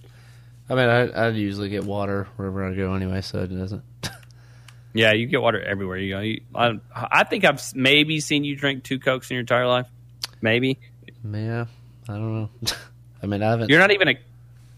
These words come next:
Speaker 2: you're not even, like, a tea guy either. You're just, like, a
Speaker 1: No. I
Speaker 2: water
Speaker 1: mean,
Speaker 2: dude.
Speaker 1: you see me drink some, uh, cran apple,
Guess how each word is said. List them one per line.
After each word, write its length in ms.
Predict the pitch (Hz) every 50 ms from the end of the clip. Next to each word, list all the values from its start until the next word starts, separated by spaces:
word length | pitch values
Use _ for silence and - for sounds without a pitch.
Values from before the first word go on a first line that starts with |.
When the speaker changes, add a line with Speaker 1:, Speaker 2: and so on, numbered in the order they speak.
| - -
Speaker 2:
you're 100 | 139 160
not 80 | 175
even, 140 | 185 170 151
like, 160 | 139 135 -
a 40 | 113
tea 220 | - - 143 147
guy 260 | 156 - 98 92 95 110
either. 300 | 123 110 92 90 101 - -
You're 120 | - 113 117
just, 160 | 120 - -
like, 160 | 120 104 101
a 40 | -
Speaker 1:
No. 220 | 98 110 110 113 110 - - - -
I 60 | - 113
Speaker 2:
water 100 | 120 131 131
Speaker 1:
mean, 20 | 123
Speaker 2:
dude. 80 | - - - - - - - - - - -
Speaker 1:
you 100 | 156 156
see 160 | - - 165
me 120 | 151 143
drink 320 | 135 123 123 127 120 113 -
some, 260 | - - 110 110 107
uh, 160 | 107 104 101 95
cran 300 | - - 127 120 110 107
apple, 340 | 110 123 127 - 113 110